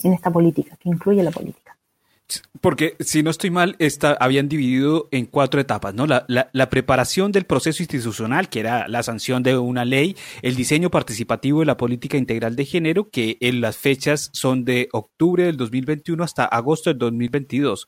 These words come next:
Speaker 2: O sea que tenemos
Speaker 1: Ujú.
Speaker 2: hasta agosto del dos mil veintidós para, eh, hacer ese diseño participativo con todo lo, lo que implicaba y todo lo que tú tenías. Y después, en septiembre del dos mil veintidós, tenemos que tener la implementación de la política integral de género, ¿no?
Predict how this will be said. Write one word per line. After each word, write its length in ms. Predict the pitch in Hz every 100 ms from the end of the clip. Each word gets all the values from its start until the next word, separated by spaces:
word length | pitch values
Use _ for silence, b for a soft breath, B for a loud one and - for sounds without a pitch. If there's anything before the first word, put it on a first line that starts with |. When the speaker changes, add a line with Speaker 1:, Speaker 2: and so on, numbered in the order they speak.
| B B B
Speaker 2:
O 80 | 113
sea 140 | 123
que 100 | 117
tenemos 280 | 135 - 143
Speaker 1:
Ujú. 60 | 147
Speaker 2:
hasta 120 | 117
agosto 320 | 113 151 175
del 100 | 143
dos 220 | 127 117
mil 120 | 120 120
veintidós 420 | 143 - 131 -
para, 400 | 175 180 226 - _ _
eh, 280 | 131 123 123
hacer 240 | 110 143 139
ese 500 | 143 151 147 123 113
diseño 380 | 123 - 135 147
participativo 800 | 151 - 110 113 110 214 160 101
con 340 | - 120 110 _
todo 260 | 131 139 160
lo, 240 | 151 123
lo 140 | 117 113
que 140 | 117
implicaba 500 | 110 113 110 131 151
y 40 | 143
todo 220 | 123 131
lo 80 | 120
que 100 | 110
tú 100 | 110
tenías. 440 | 120 110 98 - B B B
Y 140 | 147 147
después, 320 | - 190 190
en 100 | 202
septiembre 460 | 151 - 180 180
del 80 | 185
dos 140 | 151 131
mil 160 | 143
veintidós, 760 | 165 170 - 143 156 143 - - b b -
tenemos 340 | 131 139 160
que 180 | - 139
tener 300 | - 123 127
la 60 | 151
implementación 920 | 143 127 123 120 117 104 160 185 190
de 260 | 190 180
la 180 | 156 135
política 420 | 135 139 165 160
integral 440 | 151 147 147 151 147
de 100 | 151
género, 440 | 147 107 98 98
¿no? 260 | 104 269